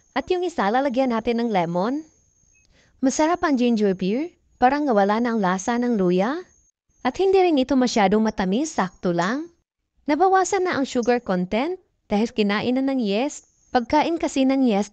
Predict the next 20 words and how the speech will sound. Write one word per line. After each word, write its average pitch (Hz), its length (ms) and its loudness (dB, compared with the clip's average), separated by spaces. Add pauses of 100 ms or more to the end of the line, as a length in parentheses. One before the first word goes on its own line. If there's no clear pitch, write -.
ang 262 80 0
sugar. 190 560 -2 (720)
At 254 160 0
ito 339 240 0
namang 381 320 0
isang 254 240 -2
mixture 214 400 -2
ang 285 160 -2
gagawin 214 400 0
natin. 202 560 -2
Lagyan 262 400 2
din 254 160 2
natin 202 240 0
ito 233 400 0 (400)
ng 233 160 0
one-fourth 285 400 0
cup - 240 -2
ng 302 160 0
ginger 196 320 2
bag. 175 320 0